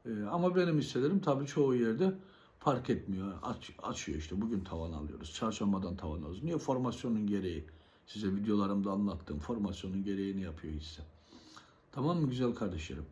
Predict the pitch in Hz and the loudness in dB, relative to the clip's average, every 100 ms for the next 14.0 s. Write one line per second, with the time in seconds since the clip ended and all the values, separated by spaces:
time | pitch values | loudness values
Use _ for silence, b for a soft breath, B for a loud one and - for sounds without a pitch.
0 | - _ B B B B B _ 117 113 | -16 _ B B B B B _ 0 4
1 | 135 131 135 143 147 135 139 123 - 160 | 4 4 4 6 4 4 2 2 2 -4
2 | 147 127 131 127 127 135 131 120 107 175 | -2 0 2 2 2 4 4 2 0 -2
3 | - - b b b b b b - 104 | -6 -12 b b b b b b -6 0
4 | 101 87 - - 127 127 120 117 - 135 | 0 0 -2 2 4 4 4 0 0 0
5 | 113 113 123 120 - 147 120 110 110 123 | 0 -2 0 2 4 4 4 4 4 4
6 | 123 98 110 92 - 80 - - 87 95 | 2 0 -2 -4 -4 -6 -8 -10 -8 -6
7 | 101 80 101 110 110 113 104 - 85 76 | -4 0 2 4 4 4 0 -2 -6 -6
8 | - - 110 117 117 101 90 80 76 69 | -8 -2 4 4 4 0 -4 -4 -6 -8
9 | - B B B B 101 123 127 113 - | -12 B B B B 4 6 6 4 2
10 | 107 92 87 - - - b b b _ | -2 -2 -4 -6 -12 -16 b b b _
11 | 117 123 131 127 120 104 87 - - 107 | 2 4 6 6 4 2 0 -4 -2 0
12 | 120 113 - 76 65 - - - - b | 2 0 -2 -6 -8 -12 -18 -20 -20 b
13 | b b b b b - 113 190 170 | b b b b b -6 2 4 4